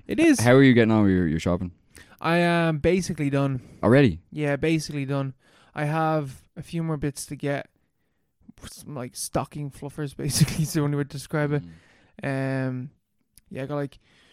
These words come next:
Speaker 1: twenty quid left in one budget and thirty quid in the other budget, and then that's it.
Speaker 2: Then you're sorted.
Speaker 1: I'm sorted. Fuck me,
Speaker 2: Such
Speaker 1: man.
Speaker 2: relief.
Speaker 1: Like, the, um, 'cause I was planning on not spending that much money.
Speaker 2: Mm.
Speaker 1: And then somehow I've just spent,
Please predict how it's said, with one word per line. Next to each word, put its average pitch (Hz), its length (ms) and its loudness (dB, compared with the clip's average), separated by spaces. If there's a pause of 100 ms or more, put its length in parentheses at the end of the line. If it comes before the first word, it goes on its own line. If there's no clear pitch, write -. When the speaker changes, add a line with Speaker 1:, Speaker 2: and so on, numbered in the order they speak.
(380)
Speaker 1:
twenty 165 280 -2
quid 160 180 -4
left 156 220 -4
in 151 120 -4
one 147 140 -2
budget 147 400 -6
and 139 180 -14
thirty 139 220 -8
quid 143 380 -6
in 147 120 -10
the 143 120 -4
other 143 100 -2
budget, 143 300 -2
and 139 100 -8
then 135 320 -8 (480)
that's - 160 -16
it. 147 180 -6
Speaker 2:
Then 165 180 -6
you're - 100 -4
sorted. - 340 -2 (140)
Speaker 1:
I'm 139 160 -8
sorted. 143 260 -6 (320)
Fuck 175 240 -12
me, 160 120 -2
Speaker 2:
Such 151 80 -2
Speaker 1:
man. 147 100 -4
Speaker 2:
relief. 156 180 -4
Speaker 1:
Like, 151 260 -10 (720)
the, 170 280 -4
um, 156 420 -8 (1300)
'cause 196 180 -4
I 220 40 2
was 214 100 -2
planning 254 240 -4 (160)
on 180 100 -2
not 185 200 0
spending 185 320 0
that 160 140 -2
much 147 220 -4
money. 147 360 -2 (640)
Speaker 2:
Mm. 87 280 -6 (360)
Speaker 1:
And 175 120 2
then 170 100 4
somehow 175 360 2
I've 147 120 -2
just 139 160 -8
spent, 147 520 -2